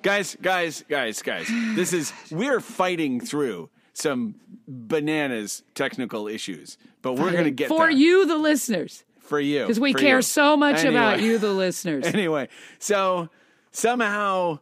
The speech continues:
Speaker 1: somehow Tarzan got a degree and then, and then went
Speaker 2: Right,
Speaker 1: on to
Speaker 2: yes.
Speaker 1: study obstetrics.
Speaker 2: Right, right.
Speaker 1: Anyway, it's a weird thing to, like, say to be sexy,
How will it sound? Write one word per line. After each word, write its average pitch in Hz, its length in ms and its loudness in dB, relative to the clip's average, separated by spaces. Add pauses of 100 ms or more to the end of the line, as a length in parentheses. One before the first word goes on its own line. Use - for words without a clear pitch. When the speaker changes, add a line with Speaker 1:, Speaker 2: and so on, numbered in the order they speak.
(140)
Speaker 1:
somehow 190 500 0
Tarzan 127 880 -2 (180)
got 143 240 0
a 139 80 -2
degree 120 520 -8 (360)
and 127 180 -6
then, 113 520 -4
and 120 120 0
then 214 280 -2
went 240 120 2
Speaker 2:
Right, 277 200 6
Speaker 1:
on 247 120 0
to 269 60 2
Speaker 2:
yes. 196 220 2
Speaker 1:
study 123 340 -2
obstetrics. 110 680 -6 (520)
Speaker 2:
Right, 156 80 -8
right. 185 60 0
Speaker 1:
Anyway, 160 480 0 (220)
it's 214 260 0
a 190 80 2
weird 220 560 -2
thing 175 440 -2 (220)
to, 175 120 0
like, 160 220 -2
say 160 260 0
to 143 100 -4
be 131 160 -2
sexy, 85 520 -8